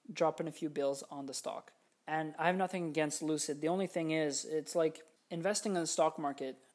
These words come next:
is analogous to going to a market. And it's like, who wants my money? You know, I have twenty different stocks jumping out at me every single day. "Buy me, buy me, buy me." I wanna buy Lucid. I would like to own a little bit of it,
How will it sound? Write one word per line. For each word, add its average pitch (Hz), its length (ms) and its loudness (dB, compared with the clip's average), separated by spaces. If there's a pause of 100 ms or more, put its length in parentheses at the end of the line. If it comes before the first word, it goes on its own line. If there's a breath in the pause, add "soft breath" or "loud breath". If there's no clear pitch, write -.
(140)
is 147 460 0 (160)
analogous 160 640 -2
to 139 360 -6 (440)
going 151 360 2
to 151 140 -4
a 139 60 0
market. 135 460 -4
And 123 100 -6
it's - 140 -10
like, 127 180 -6
who - 140 0
wants 180 340 2
my 151 100 -2
money? 135 320 -4 (300)
You - 100 -10
know, 143 160 -2
I 143 120 0
have 143 280 2 (360)
twenty 175 440 0
different 160 420 0
stocks - 600 4 (380)
jumping 160 400 2
out 160 180 4
at 117 100 -2
me 123 140 -8
every 143 200 0
single 147 300 0
day. 139 380 2
"Buy 165 240 4
me, 131 160 -2
buy 156 260 2
me, 139 140 -2
buy 156 300 4
me." 127 240 -6 (340 soft breath)
I 156 80 2
wanna 208 240 6
buy 196 160 8
Lucid. 160 400 2
I 143 60 2
would 147 140 2
like 185 200 4
to 175 100 4
own 175 200 2
a 156 60 2
little 190 220 6
bit 147 140 2
of 120 120 -6
it, - 280 -10